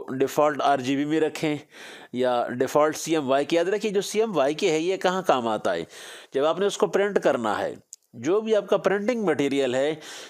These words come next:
सीएमवाई के, सियान, मैजेंटा, येलो और ब्लैक,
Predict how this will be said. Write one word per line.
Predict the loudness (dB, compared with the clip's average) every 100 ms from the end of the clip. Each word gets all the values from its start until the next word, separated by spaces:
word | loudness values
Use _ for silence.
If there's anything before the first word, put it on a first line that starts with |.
| -12
सीएमवाई | -2 0 2 2 2 0
के, | -2 -2 -6 _ _ _ _
सियान, | -12 -4 -2 0 -2 -6 -10 _ _ -2
मैजेंटा, | 0 2 2 4 2 2 -4 -14
येलो | -8 -2 0 2 2 2
और | 0 -2
ब्लैक, | 2 2 0